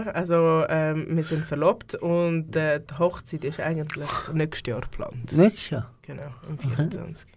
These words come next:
Speaker 2: Im Sommer oder
Speaker 1: Ja,
Speaker 2: früher?
Speaker 1: im, also an, ja, spät Sommer, im September ist das mal geplant.
Speaker 2: In welchem Alter bist du aufgewachsen?
Speaker 1: Mhm.
Speaker 2: Äh, welche Werte hast du überhaupt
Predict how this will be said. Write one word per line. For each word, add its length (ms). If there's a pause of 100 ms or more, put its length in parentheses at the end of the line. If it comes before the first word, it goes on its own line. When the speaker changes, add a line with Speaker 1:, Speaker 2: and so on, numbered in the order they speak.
(540)
Speaker 2:
Im 160
Sommer 400
oder 80
Speaker 1:
Ja, 120
Speaker 2:
früher? 220
Speaker 1:
im, 240
also 220
an, 640
ja, 420
spät 420
Sommer, 300
im 100
September 640 (460)
ist 140
das 160
mal 120
geplant. 520 (420)
Speaker 2:
In 200
welchem 420 (140)
Alter 460
bist 340
du 100
aufgewachsen? 640 (240)
Speaker 1:
Mhm. 160
Speaker 2:
Äh, 40 (340)
welche 340
Werte 320
hast 160
du 60
überhaupt 280